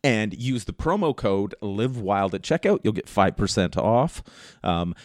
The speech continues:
and in addition to kettlebells, they have barbells. They have squat racks. They have dumbbells, maces, weighted clubs, chin-up bars,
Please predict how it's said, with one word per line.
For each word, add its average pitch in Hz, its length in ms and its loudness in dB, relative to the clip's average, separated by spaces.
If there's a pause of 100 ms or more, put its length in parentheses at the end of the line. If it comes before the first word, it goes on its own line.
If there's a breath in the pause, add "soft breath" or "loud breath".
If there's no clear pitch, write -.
and - 220 2
in 175 100 4
addition 185 380 2
to 127 80 2
kettlebells, 95 640 2 (240 loud breath)
they 127 160 4
have 123 400 0
barbells. 143 560 2
They 98 160 2
have 113 580 0 (180 soft breath)
squat - 400 0
racks. 80 460 -2 (320 loud breath)
They 107 160 4
have 131 580 2
dumbbells, 104 720 4
maces, 101 720 4
weighted 151 400 4
clubs, 165 760 0 (420 loud breath)
chin-up - 400 2
bars, 92 760 0